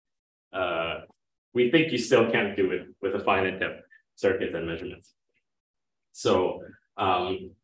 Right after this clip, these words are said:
so we put this as a conjecture because we do, we do have a physicist proof that you cannot do this, but it's still not rigorous in mathematical grounds yet. So we, we think it's true, but it still needs to be proved rigorously. So,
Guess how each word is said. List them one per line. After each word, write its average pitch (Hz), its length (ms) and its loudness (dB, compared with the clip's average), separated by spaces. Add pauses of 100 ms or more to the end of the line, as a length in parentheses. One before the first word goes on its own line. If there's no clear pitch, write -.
(120)
so 104 360 4
we - 120 0
put 175 140 6
this 151 120 4
as - 160 4
a 123 100 0
conjecture 127 600 6
because - 340 4 (220)
we 123 100 6
do, 127 180 4
we 120 120 4
do 202 180 10
have 151 200 6
a 117 100 6
physicist 143 540 2
proof 104 280 4
that 98 140 4
you 92 100 -2
cannot 101 280 0
do 92 120 4
this, 98 320 0
but - 300 -2 (120)
it's - 160 -6
still 120 320 8
not 117 340 2 (100)
rigorous 113 540 2
in 95 180 -8
mathematical 104 600 -2
grounds 143 340 0
yet. 110 240 2
So 85 320 -2 (240)
we, 113 140 6
we 110 160 6
think 190 160 4
it's - 180 4
true, 110 220 6
but 104 280 4
it 101 160 -6 (100)
still 120 300 6
needs 117 200 4
to 110 100 2
be 95 140 -6
proved 101 280 -2
rigorously. - 560 -2 (520)
So, 98 380 2